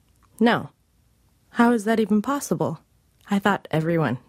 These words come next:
regardless of religion, believed in souls." "I don't." He shrugged like it was no big deal. "So, what makes you you?" I asked. "All the things that have happened to me," he answered. "But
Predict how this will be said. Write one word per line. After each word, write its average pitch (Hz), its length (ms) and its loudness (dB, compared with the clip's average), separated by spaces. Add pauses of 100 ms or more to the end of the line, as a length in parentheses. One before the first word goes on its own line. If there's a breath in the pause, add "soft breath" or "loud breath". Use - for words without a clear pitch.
(100)
regardless 151 580 -4
of 143 100 -4
religion, 143 440 0
believed 143 300 -2
in 143 120 2
souls." - 440 -6 (1160 soft breath)
"I 208 80 4
don't." 226 480 -2 (240)
He 190 100 -4
shrugged 175 460 -2
like 147 160 -4
it 160 120 -2
was 151 100 -2
no 156 100 2
big 143 160 -6
deal. 139 320 -4 (800 soft breath)
"So, 233 300 2 (640)
what 185 260 0
makes 190 320 0
you 185 200 4
you?" 180 400 0 (440)
I 156 80 0
asked. 147 480 -6 (840 loud breath)
"All 202 200 2
the 208 120 -2
things 208 280 0
that 185 120 0
have 151 80 -2
happened 160 420 -2
to 147 80 -6
me," 135 200 -2
he 139 200 -4
answered. 170 480 -4 (1160)
"But 190 240 2